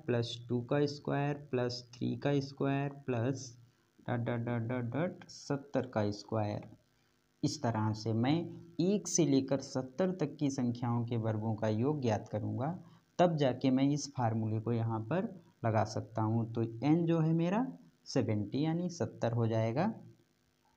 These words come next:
तो यहाँ पर मैं एन यहाँ पर सत्तर है, तो सत्तर into सत्तर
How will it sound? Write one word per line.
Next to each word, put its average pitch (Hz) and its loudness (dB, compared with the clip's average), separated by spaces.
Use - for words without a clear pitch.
तो 120 4
यहाँ 127 4
पर 175 2
मैं 156 4
एन 180 6
यहाँ 127 4
पर 131 2
सत्तर 139 0
है, 180 2
तो - -2
सत्तर 131 -4
into 139 2
सत्तर 135 -2